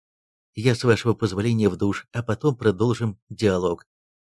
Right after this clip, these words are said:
Хотя я понятия не имею, почему вас интересует Светлана. Впрочем", — он вдруг остановился возле одной из дверей.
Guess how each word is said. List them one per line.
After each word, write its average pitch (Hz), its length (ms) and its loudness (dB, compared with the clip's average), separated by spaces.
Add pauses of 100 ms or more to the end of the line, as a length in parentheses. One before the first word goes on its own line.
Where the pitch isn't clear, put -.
(280)
Хотя 131 300 -2
я 127 200 0
понятия 123 680 -2
не 107 200 0
имею, 143 320 -2
почему 110 520 -2
вас 160 240 -2
интересует 131 560 -6
Светлана. 92 580 -4 (280)
Впрочем", — 117 580 0 (280)
он 120 160 4
вдруг 107 300 0
остановился 101 680 -2
возле 107 340 -2
одной 123 260 -4
из 113 240 -8
дверей. 95 400 -8